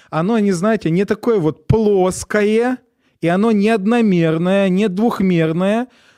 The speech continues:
Священное Писание многомерное, оно объёмное, и для того, чтобы понимать его, видеть вот эти все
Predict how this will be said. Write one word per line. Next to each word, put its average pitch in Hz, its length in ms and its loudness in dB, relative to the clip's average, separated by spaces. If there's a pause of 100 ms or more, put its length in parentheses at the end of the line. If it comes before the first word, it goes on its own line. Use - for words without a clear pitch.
Священное 226 580 0
Писание 214 840 -2
многомерное, 175 1800 0 (120)
оно 160 260 2
объёмное, 202 1200 0
и - 20 0
для 156 160 -2
того, 190 360 0
чтобы 180 340 0
понимать 180 720 0
его, 196 220 0
видеть 185 340 -2
вот 175 160 -2
эти 190 220 -4
все 196 380 -2